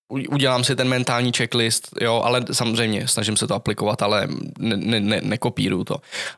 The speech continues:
Ale mám to hotový a pak už jenom ladím detaily v postprodukci. Hodím si obě fotky do černobílý a porovnávám ty kontrasty třeba. Potom zase barevnost můžu porovnávat, saturaci. Jo? A tímhle s tím způsobem, takže pokud ty uděláš to,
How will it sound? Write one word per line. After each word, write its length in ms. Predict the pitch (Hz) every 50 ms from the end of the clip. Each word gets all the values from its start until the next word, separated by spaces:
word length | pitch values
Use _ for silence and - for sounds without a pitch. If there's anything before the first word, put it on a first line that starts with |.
| _ -
Ale 640 | 113 113 110 107 110 110 110 110 110 107 104 107 - - - _ - 127
mám 200 | 131 131 143 143
to 140 | 170 170
hotový 500 | 147 131 117 - 117 110 110 104 110 147 - _ _ _ _ _ -
a 40 | 123
pak 200 | - 135 127 -
už 160 | 139 - -
jenom 220 | 151 143 147 147 143
ladím 280 | 143 139 143 151 147
detaily 380 | 135 127 - 135 127 127 131 139
v 40 | -
postprodukci. 600 | - 131 - - 127 127 120 - - - - -
Hodím 300 | - 127 131 139 147 147
si 120 | - 147
obě 200 | 135 143 139 143
fotky 280 | - - 131 - - 143
do 80 | 139
černobílý 600 | 135 - 143 123 123 120 113 117 104 117 113 -
a 80 | 117 -
porovnávám 560 | - 131 127 131 131 139 135 135 135 131 127
ty 100 | - 139
kontrasty 600 | - 135 127 123 - 131 117 110 - - - -
třeba. 380 | - - - - 85 - - - _ _ _ _ _ _ _ _ _ _ _ -
Potom 200 | 123 120 135 131
zase 220 | 123 131 - -
barevnost 640 | 135 135 139 143 160 156 123 107 - - - - -
můžu 200 | 113 110 107 -
porovnávat, 440 | - - - 107 104 95 90 82 -
saturaci. 580 | - - 147 135 - 156 120 123 - - - - - _ _ _ _ _ _ _ _ -
Jo? 220 | 117 120 123 139 - - - - _ _ -
A 60 | 120
tímhle 260 | 117 - 147 160 156
s 40 | 151
tím 140 | - 165 165
způsobem, 440 | - - 165 - - 185 156 120 113
takže 200 | 117 110 123 120
pokud 300 | - 135 127 147 139 -
ty 80 | 147
uděláš 540 | 139 131 135 147 147 147 147 151 147 - -
to, 240 | - 123 120 123